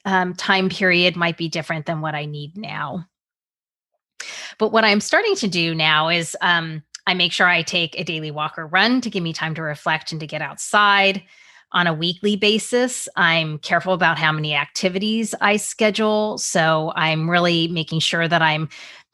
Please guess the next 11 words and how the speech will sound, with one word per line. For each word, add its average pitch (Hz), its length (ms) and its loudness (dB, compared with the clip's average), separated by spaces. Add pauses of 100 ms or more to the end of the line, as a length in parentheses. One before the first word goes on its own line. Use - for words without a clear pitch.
(140)
fitting 180 320 2
in 190 480 2 (100)
time 202 600 2
on 190 380 4
my 190 120 4
weekends 190 440 0
for 185 140 -6
rest, 180 380 -2
relaxation, 180 920 -2
and 180 200 -4
renewal. 180 720 -2